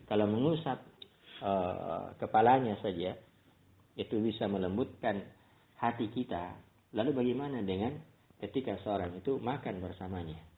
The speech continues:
ya, makan bersamanya. Nah, diberikan makanan, ya, diberikan, eh, apa namanya, eh, pakaian, maka ini tentunya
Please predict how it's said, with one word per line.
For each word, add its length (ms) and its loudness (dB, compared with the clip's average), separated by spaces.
ya, 240 -4
makan 320 -2
bersamanya. 560 -6
Nah, 240 -2
diberikan 720 -6
makanan, 800 -4
ya, 160 0
diberikan, 560 0
eh, 480 -8
apa 160 -8
namanya, 480 0
eh, 240 -6
pakaian, 960 4
maka 400 -2
ini 160 0
tentunya 560 -4